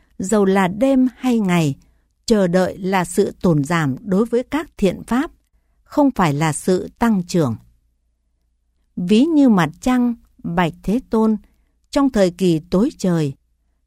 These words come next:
dầu là đêm hay ngày, hình sắc tổn giảm dần, hình tròn tổn giảm dần, ánh sáng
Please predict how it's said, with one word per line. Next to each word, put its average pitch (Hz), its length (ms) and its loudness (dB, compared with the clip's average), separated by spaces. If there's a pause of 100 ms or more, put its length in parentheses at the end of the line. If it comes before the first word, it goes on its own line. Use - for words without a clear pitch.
(120)
dầu 196 360 2
là 175 260 2
đêm 254 380 2 (100)
hay 247 240 -2
ngày, 175 400 -2 (320)
hình 196 280 0
sắc - 380 -8
tổn 160 220 0
giảm 135 260 -2
dần, 151 340 -2 (580)
hình 220 280 2
tròn 190 360 -2 (100)
tổn 156 240 2
giảm 147 260 -2
dần, 156 360 -2 (520)
ánh 233 240 2
sáng 247 360 -4